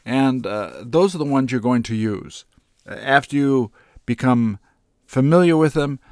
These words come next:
then you can use a different variation that you see here. Sometimes people use this also.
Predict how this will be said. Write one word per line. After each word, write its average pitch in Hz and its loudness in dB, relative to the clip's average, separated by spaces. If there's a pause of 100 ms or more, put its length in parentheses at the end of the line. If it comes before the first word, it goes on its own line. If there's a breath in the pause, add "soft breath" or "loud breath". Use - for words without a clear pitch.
(140)
then 147 -2
you 156 -4
can 135 -2
use 131 0
a 120 -4
different 117 -2
variation 107 -2
that 95 -8
you 101 -8
see 104 -6
here. 85 -12 (3000 soft breath)
Sometimes 180 -2
people 120 -2 (600)
use 123 0
this 127 0
also. 110 -4